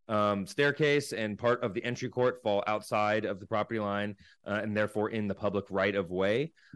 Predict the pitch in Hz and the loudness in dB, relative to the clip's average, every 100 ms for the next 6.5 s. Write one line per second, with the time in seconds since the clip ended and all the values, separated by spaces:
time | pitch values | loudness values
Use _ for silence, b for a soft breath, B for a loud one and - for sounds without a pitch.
0 | - 110 104 98 92 101 98 92 101 98 | -4 2 2 2 0 0 0 0 0 0
1 | 98 92 101 98 107 95 87 101 107 107 | 0 -2 -4 -4 -4 -6 -4 -2 -2 -4
2 | 95 104 98 95 95 90 101 95 101 - | -6 -4 -2 -2 -4 -4 -2 -2 -4 -4
3 | 98 92 - 117 110 113 104 - - B | -2 -2 -2 2 4 4 2 0 -20 B
4 | B - 104 98 92 95 113 113 107 110 | B -2 2 4 2 2 4 4 4 2
5 | 110 104 95 107 107 98 101 107 113 127 | 2 0 -4 -2 -2 -2 -4 -2 -2 -2
6 | 101 95 95 90 | 0 2 0 -2